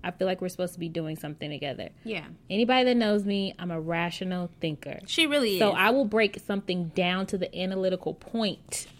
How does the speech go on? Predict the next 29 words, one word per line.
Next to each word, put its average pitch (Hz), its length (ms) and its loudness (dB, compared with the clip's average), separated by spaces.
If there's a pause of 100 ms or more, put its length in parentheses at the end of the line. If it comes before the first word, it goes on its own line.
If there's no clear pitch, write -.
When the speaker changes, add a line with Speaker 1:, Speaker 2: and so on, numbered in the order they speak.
(120)
Speaker 1:
of 180 340 2
reasoning 294 680 8
and 247 260 8
why. 202 600 12 (260)
<laughs> - 40 -10 (140)
So 226 320 10 (280)
for 233 120 4
me 247 220 4
to 320 40 4
even 285 380 4
say 254 460 4
that 190 440 2 (380)
was, 202 300 2
like, 185 420 4
Speaker 2:
I 202 60 6
was 185 160 0
shocked. - 500 -4
Speaker 1:
already 226 640 4
something 208 680 -2
that 190 200 2
I 185 120 0
felt 185 400 -2
like 175 560 -4 (240)
God 175 380 2
had 165 440 -4
put 185 200 -2
in 175 120 -4
my 160 160 -6
heart 320 460 2